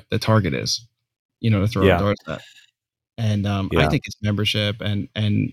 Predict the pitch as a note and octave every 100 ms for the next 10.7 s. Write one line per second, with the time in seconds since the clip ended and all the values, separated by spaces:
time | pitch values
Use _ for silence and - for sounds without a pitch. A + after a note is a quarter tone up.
0 | - G#2+ G#2+ G#2+ G#2+ A2+ A2 G#2+ G#2+ F#2
1 | - _ _ _ - G#2 G2+ - G2 G2+
2 | G2+ G2+ G2 G2+ G#2 G#2+ G#2 G2+ A2 G#2
3 | G2+ _ G#2+ G#2 G#2 G2+ G2+ G2+ G2+ G#2
4 | G#2+ G#2 F#2+ G2+ A2+ A2 G2 - _ _
5 | _ _ _ - G#2 G2 F#2+ F#2+ G#2+ G2+
6 | - _ - A2+ G#2+ G#2 G2+ - _ _
7 | A2 G2+ G2+ F#2+ G2 G2+ - G#2 G2 G#2
8 | G2+ G2 G2+ G2 F#2+ G2 G2 G2+ G2 G2
9 | G2+ - G#2 G2+ - G#2 G#2 G2 G2 G2+
10 | G#2 G#2 - G2+ G2+ G#2